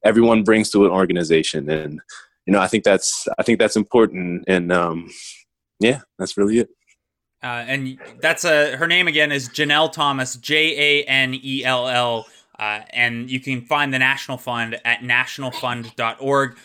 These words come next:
Speaker 2: Uh, if you wanna keep up with Malcolm and, and what he's doing and, and the messages he's trying to get out, at Malk Millie thirteen on Twitter.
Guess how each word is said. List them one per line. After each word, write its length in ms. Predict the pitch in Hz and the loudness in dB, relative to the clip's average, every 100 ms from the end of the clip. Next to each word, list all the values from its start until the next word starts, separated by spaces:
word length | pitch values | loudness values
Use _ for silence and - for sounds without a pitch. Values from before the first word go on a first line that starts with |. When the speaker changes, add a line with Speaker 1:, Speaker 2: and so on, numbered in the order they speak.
| _ | _
Speaker 2:
Uh, 60 | 120 | -8
if 100 | 147 | -4
you 80 | 175 | -2
wanna 140 | 202 | -2
keep 180 | - 196 | -4 -2
up 120 | 190 | -4
with 120 | 156 | -4
Malcolm 540 | 151 160 160 165 151 147 | -2 0 0 -4 -6 -4
and, 240 | 135 127 | -2 0
and 120 | 127 | -2
what 120 | 123 120 | -6 -6
he's 240 | 180 147 | -6 -4
doing 320 | 147 151 143 | -4 -4 -2
and, 160 | 135 123 | -2 -2
and 120 | 123 | -4
the 40 | |
messages 400 | 127 131 - 131 131 | -4 -6 -6 -8 -6
he's 160 | 135 | -8
trying 180 | - 127 | -4 -4
to 60 | 120 | -2
get 140 | 120 | 0
out, 200 | 120 117 - _ _ - | 0 -2 -10 _ _ -2
at 220 | 156 190 - | 0 0 -2
Malk 340 | 160 170 - | 0 0 0
Millie 360 | 143 156 151 139 | -4 -2 -2 -4
thirteen 920 | - - 165 165 - 160 143 117 107 _ _ _ _ - | -6 -2 -2 -2 -6 -4 -4 -6 -12 _ _ _ _ -8
on 240 | 123 123 | -4 -4
Twitter. 540 | 123 - 127 123 117 | -6 -4 0 0 -2